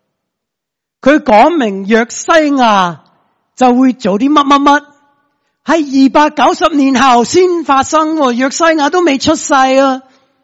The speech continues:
係咪？但係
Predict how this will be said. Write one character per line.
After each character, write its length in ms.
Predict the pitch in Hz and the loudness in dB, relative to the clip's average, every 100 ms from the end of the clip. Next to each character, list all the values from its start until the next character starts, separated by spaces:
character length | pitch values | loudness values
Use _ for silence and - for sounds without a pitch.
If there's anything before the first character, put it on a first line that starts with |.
| _ _ _ _ _ _ _ _ _ | _ _ _ _ _ _ _ _ _
係 300 | 202 220 277 | 0 0 0
咪？ 160 | 226 _ _ _ _ _ _ _ _ _ _ _ _ _ | -4 _ _ _ _ _ _ _ _ _ _ _ _ _
但 180 | - 170 | -8 -6
係 60 | 151 | -8